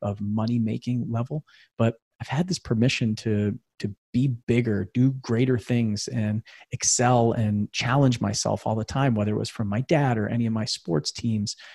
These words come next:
my coaches, my mentors, everybody out there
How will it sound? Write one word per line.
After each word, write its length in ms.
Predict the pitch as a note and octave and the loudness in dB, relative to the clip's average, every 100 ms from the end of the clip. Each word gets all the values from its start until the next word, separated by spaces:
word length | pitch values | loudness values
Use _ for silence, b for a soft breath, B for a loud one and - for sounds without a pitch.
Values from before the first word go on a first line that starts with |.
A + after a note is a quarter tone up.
| B | B
my 80 | G#2 | -8
coaches, 640 | A2 - D3+ - A#2 G#2+ A2 | 0 4 4 4 0 0 -2
my 120 | A2 | 0
mentors, 640 | C3 C#3 D3 - G#2 G2 - | 2 2 2 -2 -4 -4 -2
everybody 480 | D#3 D#3 D3 C3 A#2+ | 0 2 2 2 2
out 220 | A#2 A#2 | -2 -4
there 200 | G#2 | -6